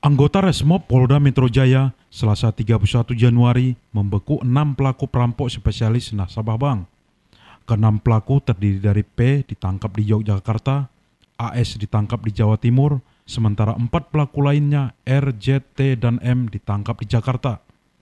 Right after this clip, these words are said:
Selain itu, masih ada tiga rekan mereka yang masih buron dan kini masih dalam pengejaran petugas. Kini pelaku berikut barang bukti seperti pistol, linggis, tang besar, martil maupun peralatan lainnya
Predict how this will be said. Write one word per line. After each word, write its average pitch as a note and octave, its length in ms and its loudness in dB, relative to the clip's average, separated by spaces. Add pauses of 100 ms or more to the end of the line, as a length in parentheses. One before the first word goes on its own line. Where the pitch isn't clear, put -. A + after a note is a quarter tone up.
Selain D3+ 400 0
itu, A2+ 320 -2 (240)
masih C#3+ 320 -2
ada C#3+ 240 -2
tiga C3+ 320 0
rekan C3 240 -2
mereka C3 320 -2
yang A#2+ 160 0
masih G#2 240 -4
buron A2+ 560 2
dan G2+ 240 -4
kini A2+ 240 -2
masih A2+ 320 -2
dalam G#2+ 240 -2
pengejaran A#2 480 0
petugas. B2+ 560 -2 (480)
Kini D3+ 160 2
pelaku C#3+ 400 0
berikut B2+ 320 -2
barang A2+ 320 2
bukti D#3+ 320 -2
seperti - 400 -6
pistol, C#3 560 -4 (240)
linggis, A#2+ 640 -2 (320)
tang C3 320 0
besar, C3+ 400 -4 (300)
martil A#2 400 -2
maupun A#2 400 -2
peralatan A2+ 480 -2
lainnya C3 400 -2